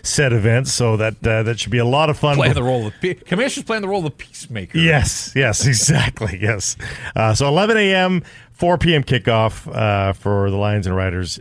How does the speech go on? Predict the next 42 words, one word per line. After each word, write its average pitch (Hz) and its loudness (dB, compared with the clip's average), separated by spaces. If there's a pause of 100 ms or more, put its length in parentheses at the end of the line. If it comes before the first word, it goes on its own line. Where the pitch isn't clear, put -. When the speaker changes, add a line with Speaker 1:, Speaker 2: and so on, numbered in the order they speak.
(120)
Speaker 1:
at 98 -6
B 95 -4
C 98 -6
Place 95 -4
tomorrow. 147 2 (380)
Again, 101 -2
tonight, 110 -2 (160)
uh, 95 -2
seven 117 -2
thirty 107 0
at 92 -4
B 95 -4
C 104 -4
Place 98 -2
for 90 -4
League's 101 -2
Cup - -2 (300)
opener. 160 2 (320)
Whitecaps 110 0
versus 98 -4
Club 101 -4
Leon. 101 -2
C's, 269 0
by 147 0
the 123 2
way, 113 4
Vancouver 123 -2
Canadians 120 0
back 117 0
in 117 0
action 113 -2
Tuesday 160 0
in 117 0
at 117 0
Bailey 110 0
Stadium. 110 -2
They're 104 -2
still 117 -4
away 107 0
on 101 -2
the 92 -4
road. 104 0